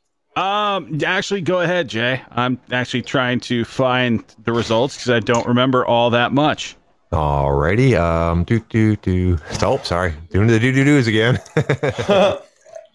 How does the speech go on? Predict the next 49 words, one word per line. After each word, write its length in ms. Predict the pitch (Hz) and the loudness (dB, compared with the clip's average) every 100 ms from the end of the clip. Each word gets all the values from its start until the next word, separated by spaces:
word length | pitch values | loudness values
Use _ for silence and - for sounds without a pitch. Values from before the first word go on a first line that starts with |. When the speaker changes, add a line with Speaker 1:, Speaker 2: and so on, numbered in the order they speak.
| - | -16
Speaker 2:
Uh, 180 | - 65 | -8 -6
let's 140 | 82 | -8
see. 160 | - 87 | -4 -2
I 80 | 107 | 0
can, 160 | 113 - | -2 -2
I 100 | 104 | -4
can 100 | 98 | -2
probably 220 | 92 87 | -2 -4
find 240 | 80 87 85 | -4 -4 -4
it 80 | |
just 140 | 85 - | -8 -6
by 100 | 80 | -6
going 260 | 78 80 78 | -4 -4 -6
to 160 | - | -6
our, 400 | 73 69 67 58 50 | -2 -2 -4 -6 -6
uh, 260 | 53 50 | -6 -2
Speaker 3:
So 60 | 170 | 0
I'll 140 | 170 | 2
throw 200 | 185 190 185 | 4 4 4
in 80 | |
some 120 | 190 180 | 2 2
of 60 | |
my 140 | 165 143 | 2 0
thoughts. 280 | 170 135 | 0 2
I, 100 | 143 | 2
I 180 | 147 135 | 2 2
actually 340 | 156 156 156 143 | 2 2 -2 -2
didn't 140 | 151 | 0
Speaker 2:
There 100 | 107 | 0
you 80 | 76 | 0
Speaker 3:
see 140 | 65 | -2
Speaker 2:
go. 40 | 143 | -2
Speaker 3:
any 140 | 160 | -2
of 100 | 160 | -2
them. 200 | 165 165 - _ | -2 -4 -12 _
I 80 | 120 | -4
just 260 | 120 147 - | -2 -4 -6
caught 280 | - 160 - | -2 0 2
the 80 | 127 | 0
last, 540 | 123 131 135 131 - | 2 2 2 0 -4
um, 560 | 135 123 117 107 107 107 _ _ _ _ _ _ | 0 4 4 0 -6 -18 _ _ _ _ _ _
I 60 | 117 | -12
caught 260 | 135 151 139 | -2 -2 0
the 80 | |
last 640 | 135 139 143 135 - - - - - | 2 4 4 2 -4 -12 -18 -20 -4
fight, 380 | 160 139 139 - - | 0 2 0 -4 -18
Brunson 720 | 104 135 143 139 143 135 113 - - _ _ _ | -4 -2 -2 -2 -4 -4 -6 -14 -20 _ _ _
versus 340 | 147 139 127 - | -2 -2 -6 -12
Shabazian. 720 | 104 143 135 120 123 127 | -2 2 2 0 -6 -8